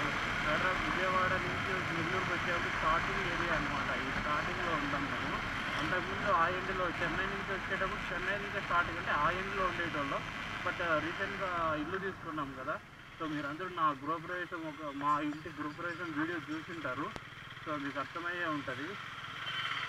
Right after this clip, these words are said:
గృహప్రవేశం వీడియో చూసింటారు, చూడని వాళ్ళు పైన ఐకాన్లో లింక్ ఇస్తాను, వెళ్ళి చూడండి. ఏదో నా ప్రయత్నం నే-, నా ప్రయత్నం నేను చేసే నా వీడియోలో,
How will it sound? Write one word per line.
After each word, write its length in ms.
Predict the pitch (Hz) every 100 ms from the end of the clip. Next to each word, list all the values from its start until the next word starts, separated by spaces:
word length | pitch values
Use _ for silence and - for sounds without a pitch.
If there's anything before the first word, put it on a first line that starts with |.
| - -
గృహప్రవేశం 680 | 147 151 170 185 185 170 160
వీడియో 220 | 156 170
చూసింటారు, 500 | 160 160 160 156 156 -
చూడని 200 | 175 180
వాళ్ళు 220 | 180 185 202
పైన 260 | 170 165
ఐకాన్లో 440 | 160 165 180 175 160
లింక్ 260 | 151 160
ఇస్తాను, 460 | 175 131 156 180 - - - - - 139
వెళ్ళి 180 | 160 185
చూడండి. 480 | 175 165 160 139 151 - - - - - - - - - - - - - - - - - - - - - - - - - 160
ఏదో 160 | 202
నా 180 | 196 175
ప్రయత్నం 520 | 175 185 214 - 208
నే-, 720 | 202 196 180 170 - - -
నా 140 | 202 196
ప్రయత్నం 480 | 214 233 254 294
నేను 340 | 254 240 214 220
చేసే 240 | 240 254
నా 140 | 214 196
వీడియోలో, 680 | 180 196 233 220 175 185